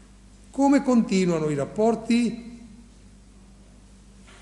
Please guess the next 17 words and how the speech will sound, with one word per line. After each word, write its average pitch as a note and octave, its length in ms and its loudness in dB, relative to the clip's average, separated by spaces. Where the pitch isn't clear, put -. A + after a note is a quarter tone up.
Avranno D#3 500 -2
ragione A3 720 2
quanti E3 500 -4
avevano E3+ 400 0
dichiarato E3+ 600 -4
illusoria F3+ 1040 2
la D3 120 -4
speranza D#3+ 560 -4
di D3+ 160 -4
arginare C3 920 -6
con D3 80 -6
uno D#3+ 160 -2
strumento D3+ 540 -2
giuridico G3+ 1120 0
l'invadenza C3+ 760 -2
del C3 220 -8
totalitarismo. B2+ 1080 -8